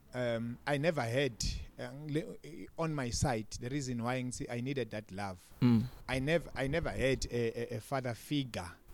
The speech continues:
Speaker 2: Yeah.
Speaker 1: i-, i-, i-, in my life. My father was always away at work.
Speaker 2: Mm.
Speaker 1: Bekangahlali, a-, abe khona ekhaya. I never got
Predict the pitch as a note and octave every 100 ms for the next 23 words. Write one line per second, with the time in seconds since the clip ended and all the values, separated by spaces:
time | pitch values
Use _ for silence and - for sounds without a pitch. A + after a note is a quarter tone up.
0 | - B2 A#2 A#2+ A#2+ A2 A#2 B2 B2+ B2+
1 | C3 C3 A2+ G#2+ G2 A2 - B2+ B2+ -
2 | D3+ D3 B2 - C3+ C3 B2 - - A2+
3 | A#2 C3 C3+ B2 B2 A#2+ B2 - - -
4 | B2+ A#2 C3 - - G#2 A#2+ B2+ C3 B2+
5 | C#3+ A2 A2 A2+ - B2 C3 A#2+ A2 G#2+
6 | A2+ B2 A2 A2 A#2 C3+ A#2+ A2 G#2 -
7 | A#2 A#2